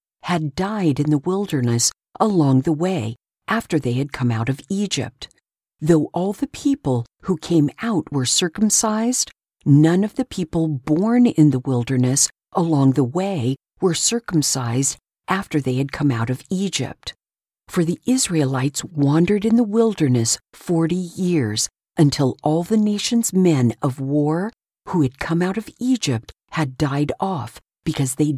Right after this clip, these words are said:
did not obey the Lord. So the Lord vowed never to let them see the land he had sworn to their ancestors to give us,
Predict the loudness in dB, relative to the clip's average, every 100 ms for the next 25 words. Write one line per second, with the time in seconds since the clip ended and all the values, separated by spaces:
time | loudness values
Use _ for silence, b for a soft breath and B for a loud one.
0 | -2 -2 0 0 0 -2 -2 0 0 0
1 | 0 0 0 -2 -8 -18 _ _ _ _
2 | _ _ -2 0 0 -2 0 0 0 -2
3 | -4 -2 -2 2 4 4 2 -2 -2 -2
4 | -2 -4 0 0 0 0 -2 -2 -2 0
5 | 2 2 2 -2 _ -2 0 0 -2 -4
6 | -2 0 0 -2 0 0 2 2 2 0
7 | -4 -4 -4 -4 -2 -2 0 0 -2 -6
8 | -8 -10